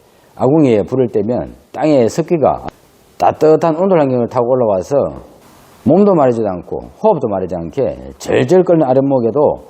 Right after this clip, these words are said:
어, 건강을 지킬 수 있었던 우리 선조들의 생명의 지혜를 살려서 만든 것입니다. 그래서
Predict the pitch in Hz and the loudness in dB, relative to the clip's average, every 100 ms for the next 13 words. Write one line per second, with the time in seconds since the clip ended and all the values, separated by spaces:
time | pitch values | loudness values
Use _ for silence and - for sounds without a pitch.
0 | - 95 - 120 151 120 - 107 90 90 | -10 -8 -4 -2 0 -2 -6 -10 -8 -10
1 | 82 - 110 76 - - - _ _ _ | -10 -6 -6 -6 -12 -20 -20 _ _ _
2 | _ - 107 127 196 175 120 131 98 82 | _ -2 0 2 2 2 2 2 2 0
3 | 85 208 220 165 113 117 107 - 107 98 | -2 -2 2 2 2 2 2 0 -2 -2
4 | - 139 78 78 78 73 80 78 - 60 | -2 -2 -2 -8 -8 -8 -8 -10 -12 -16
5 | 60 - _ _ _ _ _ _ - 175 | -20 -20 _ _ _ _ _ _ 0 2
6 | 170 190 | 2 4